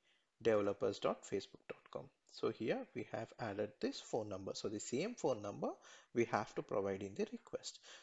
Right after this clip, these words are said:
So we can give any other phone numbers. However, we have to add it in the phone numbers list. So from here, whatever the phone numbers we have added here, only to those numbers we can send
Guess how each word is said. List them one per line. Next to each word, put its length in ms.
So 160
we 140
can 360
give 460
any 220
other 200
phone 320
numbers. 560
However, 360
we 140
have 340
to 80
add 240
it 260
in 140
the 60
phone 300
numbers 420
list. 240
So 160
from 240
here, 200
whatever 340
the 100
phone 300
numbers 360
we 140
have 260
added 280
here, 320
only 260
to 240
those 300
numbers 400
we 80
can 260
send 300